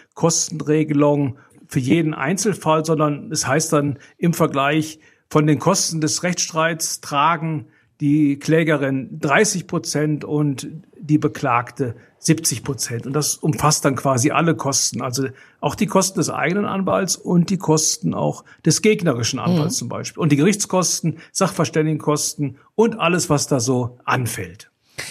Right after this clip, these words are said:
Speaker 2: Sie wird noch ganz konkret, äh, bezieht sich auf eine Folge von uns. Sie schreibt, in der Podcast-Folge Krebsvorsorge mit Folgen hat die Patientin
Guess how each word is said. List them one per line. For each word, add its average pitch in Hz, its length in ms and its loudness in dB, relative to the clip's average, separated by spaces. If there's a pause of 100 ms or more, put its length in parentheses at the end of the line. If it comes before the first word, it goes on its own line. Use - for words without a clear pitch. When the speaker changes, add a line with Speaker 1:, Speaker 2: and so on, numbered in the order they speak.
(360)
Speaker 2:
Sie 139 280 0
wird 185 180 2
noch 165 160 -2
ganz 151 240 0
konkret, 180 640 0
äh, 156 240 2
bezieht 156 300 -2
sich 190 180 -2
auf - 80 -4
eine 160 180 2
Folge 254 300 0
von - 180 0
uns. 131 240 0
Sie 180 80 -4
schreibt, - 300 -2
in 156 80 0
der 139 100 2
Podcast-Folge 156 760 0
Krebsvorsorge 135 920 0
mit 135 180 -2
Folgen 165 440 0
hat 160 120 -4
die 151 80 -4
Patientin 156 640 -2